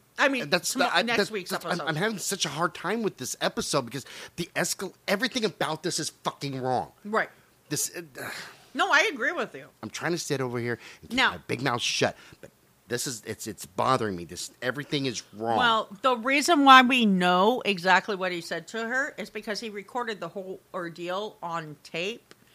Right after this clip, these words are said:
Speaker 1: and which are filled with Shirley begging for him to stop assaulting her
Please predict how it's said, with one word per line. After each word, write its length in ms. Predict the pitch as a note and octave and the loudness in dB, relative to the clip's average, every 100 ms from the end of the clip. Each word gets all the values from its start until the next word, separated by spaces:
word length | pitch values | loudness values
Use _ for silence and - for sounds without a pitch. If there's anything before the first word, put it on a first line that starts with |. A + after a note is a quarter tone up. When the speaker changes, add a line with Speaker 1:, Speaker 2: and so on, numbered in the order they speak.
| - - _ _ | -20 -20 _ _
Speaker 1:
and 540 | G#3 G3+ F#3 F3+ E3+ - F#3 | -2 0 0 -2 -6 -12 -8
which 240 | G3 G3 - | -4 -4 -4
are 140 | F#3+ F3+ | -4 -4
filled 340 | - A3 A3 | -6 -6 -6
with 160 | G3 F3+ | -6 -8
Shirley 460 | - G#3 G3 F#3 D3 _ _ _ | -6 -6 -6 -8 -12 _ _ _
begging 640 | B3 C#4+ D#4 A3 E3+ A2 - - | 8 8 8 0 -4 -8 -20 -14
for 200 | - G3+ | -6 -4
him 340 | G3+ F#3+ F3+ | -2 -4 -6
to 160 | - F3+ | -8 -8
stop 340 | - G3 F#3+ | 0 2 2
assaulting 500 | F#3 - F3+ F3+ A3 | -2 -4 -4 -4 -8
her 200 | G#3 A#3+ | -2 -2